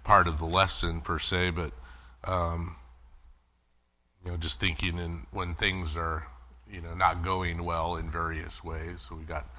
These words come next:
things in our country that aren't really trending well. And I'm not just talking about the economy, although you got that.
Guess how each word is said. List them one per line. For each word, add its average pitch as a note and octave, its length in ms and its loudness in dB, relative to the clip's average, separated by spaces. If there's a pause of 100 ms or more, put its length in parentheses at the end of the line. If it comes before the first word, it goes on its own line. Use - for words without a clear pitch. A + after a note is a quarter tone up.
(240)
things F#2 240 0
in F2+ 60 2
our F2+ 140 8
country F2 440 2
that F2 220 2 (600)
aren't G2 260 8
really F#2 480 4
trending F2 680 4 (240)
well. F2 480 -2 (560)
And F#2 100 -6
I'm F2+ 120 -6
not F2 180 -2
just E2 200 -8
talking E2+ 320 0
about E2 300 -4
the E2+ 120 -8
economy, F2 560 0
although E2 200 -6
you D#2 120 -10
got D#2 260 -10
that. E2 340 0